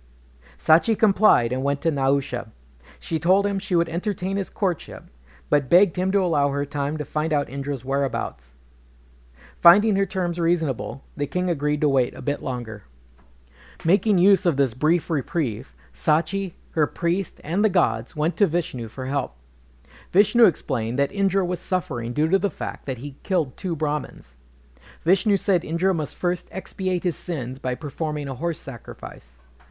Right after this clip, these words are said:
Following that, Nahusha must be somehow persuaded or forced to step down.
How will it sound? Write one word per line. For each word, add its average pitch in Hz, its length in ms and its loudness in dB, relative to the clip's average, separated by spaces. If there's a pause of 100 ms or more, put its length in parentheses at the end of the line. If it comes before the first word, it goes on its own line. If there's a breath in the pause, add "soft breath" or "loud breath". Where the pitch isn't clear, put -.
(240 soft breath)
Following 185 460 4
that, 107 320 -6 (200 loud breath)
Nahusha 190 340 2
must 170 240 -4
be 147 100 -4
somehow 190 360 -4
persuaded 185 640 -2
or 165 120 -2
forced 135 440 -2
to 135 80 -8
step 123 300 -2
down. 120 340 -4